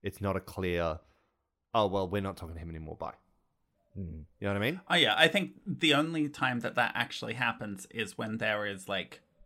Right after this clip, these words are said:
Speaker 3: something horrific happens,
Speaker 2: Mm.
Speaker 3: right? Like, if one of, if the breakup is because one of the two people does something horrible, that's kind of the thing that causes the split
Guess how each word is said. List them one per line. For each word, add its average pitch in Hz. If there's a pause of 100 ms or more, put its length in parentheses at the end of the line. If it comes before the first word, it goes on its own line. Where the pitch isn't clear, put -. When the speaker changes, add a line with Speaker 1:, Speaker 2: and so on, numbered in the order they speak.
Speaker 3:
something 139 (140)
horrific 107 (420)
happens, - (100)
Speaker 2:
Mm. 95
Speaker 3:
right? 107
Like, - (240)
if 147
one 147
of, 156
if 135
the 127 (100)
breakup 127
is 120
because 113
one 113
of 113
the 107
two 110
people 110
does 110
something 117
horrible, 117 (220)
that's 127
kind 123
of 107
the 107
thing 104
that 104
causes 98
the 104
split -